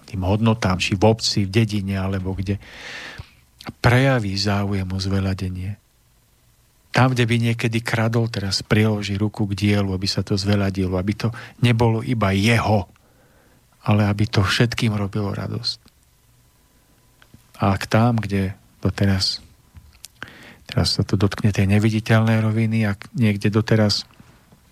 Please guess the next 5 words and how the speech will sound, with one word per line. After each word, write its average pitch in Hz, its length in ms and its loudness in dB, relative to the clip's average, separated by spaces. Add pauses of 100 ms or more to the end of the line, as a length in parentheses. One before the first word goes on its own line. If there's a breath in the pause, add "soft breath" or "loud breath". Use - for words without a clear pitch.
(560 loud breath)
jednoducho 113 480 0
kradol 107 480 2 (1800 loud breath)
energiu, 101 640 0 (640 soft breath)
kradol 98 560 2 (840 soft breath)
spomínané 98 880 0